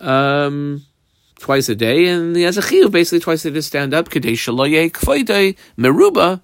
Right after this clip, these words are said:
Mikvoid Shemaim, so that the honor of the rabbi shouldn't be greater than that of Shemaim. Shemaim we have twice a day, Shachris Va'arvis, like Kriya Shema, and it would be, uh, maybe improper if we were, uh, showing the,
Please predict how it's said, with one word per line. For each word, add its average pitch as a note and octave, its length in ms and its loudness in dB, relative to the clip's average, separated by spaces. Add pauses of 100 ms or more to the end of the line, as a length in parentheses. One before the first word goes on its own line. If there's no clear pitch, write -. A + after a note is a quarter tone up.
Mikvoid E3+ 260 0
Shemaim, F3 360 -2
so B2 140 -8
that A2+ 80 -10
the B2 160 -4
honor C#3 180 -2
of A2 240 -6
the D3+ 80 -6
rabbi F#3 480 0 (380)
shouldn't D3+ 400 -4
be C#3 140 0
greater F3 280 0
than C3+ 120 -2
that C3 120 0
of C3 80 -4
Shemaim. A#3+ 360 -4
Shemaim - 360 -6
we B2+ 140 -2
have B2 300 -4
twice A#2+ 300 -4
a A2+ 40 -8
day, B2+ 180 -2
Shachris A#2 380 -6
Va'arvis, C3+ 340 -4
like G2+ 140 -8
Kriya G#2+ 260 -6
Shema, F#3+ 280 -2 (520)
and D3+ 180 -2
it D#3+ 120 0
would D#3 180 0
be, D3+ 320 2
uh, D3 160 2
maybe C#3+ 340 -2
improper C#3+ 720 0 (520)
if D3 160 -4
we D3 100 0
were, C#3+ 380 0
uh, B2+ 200 0 (160)
showing A2 600 -2 (200)
the, G#2+ 600 -2